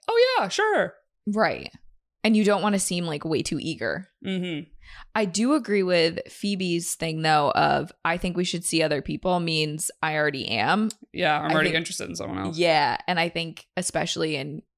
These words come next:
Speaker 2: you know, today's casual dating where most people are seeing a lot of other people of just, like, "I don't think that we should take this to the next level." It's like,
Speaker 1: Uh-huh.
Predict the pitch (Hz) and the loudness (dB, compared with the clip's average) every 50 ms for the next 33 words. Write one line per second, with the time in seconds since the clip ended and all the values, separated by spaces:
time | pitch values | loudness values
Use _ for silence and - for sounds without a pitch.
0 | _ _ _ 170 170 165 156 - - - 160 139 - - - - 180 175 185 175 | _ _ _ -6 -4 -4 -4 -4 -4 -4 -4 -4 -4 -6 -4 -2 -2 -2 0 0
1 | 165 156 151 - - - 143 147 147 151 143 147 151 151 160 175 - 170 - 147 | -2 -2 -2 -4 -6 -6 -6 -8 -6 -6 -6 -2 -2 -2 -2 -2 -4 -6 -6 -6
2 | - - - 139 131 170 175 - 175 165 160 156 156 147 143 131 131 - - - | -4 0 2 2 2 0 -2 -4 -6 -6 -4 -4 -4 -2 -2 -2 -2 -2 -4 -6
3 | - 175 - 151 156 - 180 170 160 151 - 170 - - 107 - - - _ _ | -6 -8 -8 -10 -4 -2 -2 -2 -2 -2 -6 -8 -4 -2 -2 -4 -4 -8 _ _
4 | _ _ _ _ _ _ _ _ _ 190 180 180 175 156 135 - - - 151 - | _ _ _ _ _ _ _ _ _ -2 0 2 0 0 0 -2 -4 -6 -4 -4
5 | - 135 76 104 165 - 160 151 139 127 - - _ - 180 139 - - 156 170 | -4 -4 -4 -4 -4 -4 -4 -4 -4 -6 -10 -14 _ -6 -6 -6 -4 -4 -4 -4
6 | - - - 160 156 147 143 127 87 - - - 104 175 180 185 190 185 185 - | -4 -6 -4 -4 -4 -4 -4 -6 -8 -8 -6 -4 -4 -2 0 0 0 -2 -2 -4
7 | 160 180 175 170 170 170 170 | -4 -4 -2 -2 -2 -4 -4